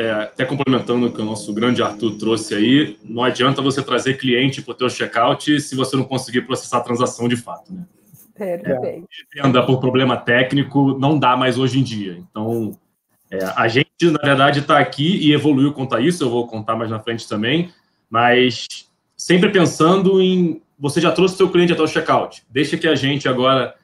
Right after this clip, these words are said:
Speaker 1: faz com que essa compra, de fato, seja realizada, né? E no fim de tudo, é assim que você consegue, de fato, aumentar a conversão do cliente como um todo. Não só a, a captação, mas todo o processo de compra até o seu final.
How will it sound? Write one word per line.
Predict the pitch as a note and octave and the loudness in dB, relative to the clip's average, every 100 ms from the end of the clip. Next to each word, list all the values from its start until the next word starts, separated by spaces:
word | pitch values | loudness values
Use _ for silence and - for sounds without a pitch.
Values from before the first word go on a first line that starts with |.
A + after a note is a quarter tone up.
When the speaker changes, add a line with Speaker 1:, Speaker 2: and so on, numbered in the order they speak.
| _ _ | _ _
Speaker 1:
faz | - C#3+ D#3 | 0 2 4
com | - | 0
que | C3 | 0
essa | C#3+ - B2+ | 0 0 -2
compra, | B2+ C#3+ - C3+ | 0 -2 -2 -4
de | B2 | -4
fato, | - B2+ | -2 -4
seja | - B2+ B2+ | -2 -4 -2
realizada, | B2 B2 A2 F#2 F2 | -2 -2 -2 -6 -10
né? | F2+ F2+ | -14 -14
E | |
no | A2+ A#2+ | -12 -8
fim | D3 | -4
de | C#3 | -2
tudo, | - C#3+ D#3+ D#3+ - _ - | 0 2 2 0 -6 _ -4
é | B2 | -2
assim | - D3 | 0 -2
que | C#3+ | -2
você | B2 | -2
consegue, | C3+ A#2+ - B2 B2+ C3 C3 A2+ | 0 -2 0 0 2 2 2 2
de | A#2 | -2
fato, | - A#2+ C#3+ | -4 -2 0
aumentar | C#3 A#2+ - - - - - | 0 0 0 0 -4 -18 -6
a | B2+ | -6
conversão | C#3 C3+ A#2 - C#3+ C#3+ | -2 -2 -2 -2 0 0
do | C3 | -2
cliente | C3 C3+ C3+ | -2 -2 -2
como | C#3+ C#3+ | -2 -2
um | |
todo. | C3 C3+ A2 E2+ _ _ _ _ | 0 0 0 -2 _ _ _ _
Não | B2 | -6
só | C3+ - C3+ G#2+ | -6 -4 -6 -4
a, | |
a | G#2+ A#2 | -8 -4
captação, | B2+ B2 A#2 - C#3+ E3 F3+ - | -4 -2 -6 -4 0 2 2 0
mas | A#2 A2+ | -8 -6
todo | C3+ C#3+ D3 | 0 4 4
o | D3 | 4
processo | C3 A#2 - B2 B2 | 0 0 -2 -2 -2
de | A#2 | -6
compra | A#2 A2+ B2 A#2+ | -6 -6 -6 -6
até | A#2 | -4
o | A#2 | -4
seu | B2 | -4
final. | A#2+ F#2 - | -8 -10 -12